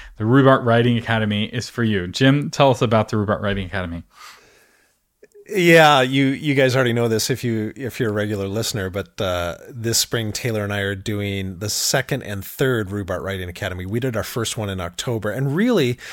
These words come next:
Speaker 2: it's, instead of me teaching on, uh, at a workshop or at a conference, this is a four-day intensive where I'm gonna teach you exactly what I did to become a best-selling, award-winning author. And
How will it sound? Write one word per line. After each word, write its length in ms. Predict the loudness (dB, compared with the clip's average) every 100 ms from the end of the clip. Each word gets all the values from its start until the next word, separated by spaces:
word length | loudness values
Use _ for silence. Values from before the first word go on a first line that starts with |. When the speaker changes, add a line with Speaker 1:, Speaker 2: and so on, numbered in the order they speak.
| -16 -16 -8
Speaker 2:
it's, 420 | 0 0 2 0 -2 -2
instead 400 | 0 2 2 2
of 80 | 2
me 240 | 2 0
teaching 720 | -2 -2 -2 0 0 0 -2 -4
on, 720 | -2 0 0 0 -2 -4 -6 -14 -10
uh, 400 | -8 -6 -6 -8 -2
at 120 | 2
a 40 | 2
workshop 600 | 2 2 0 -2 -6 _
or 220 | -4 -2
at 60 | -2
a 40 |
conference, 760 | -4 -2 -2 -2 -4 -6 -6 -4
this 220 | -2 0
is 120 | -2
a 60 | -4
four-day 520 | -4 0 0 2 -2
intensive 560 | -2 -4 -6 -4 -6
where 140 | -4 -4
I'm 100 | -2
gonna 160 | -4
teach 380 | -6 -6 -4 -4
you 80 | -4
exactly 480 | -4 -4 -4 -4 -4
what 160 | -4
I 100 | -4
did 220 | -4 -6 -8
to 80 |
become 260 | -10 -8 -8
a 60 | -6
best-selling, 580 | -6 -4 -6 -6 -8 -12 -16 -20 -16 -6
award-winning 960 | -4 -2 -2 -4 -6 -8 -6 -4 -6 -8
author. 640 | -8 -6 -6 -6 -8 -8 -14 _
And 360 | 0 2 2 -2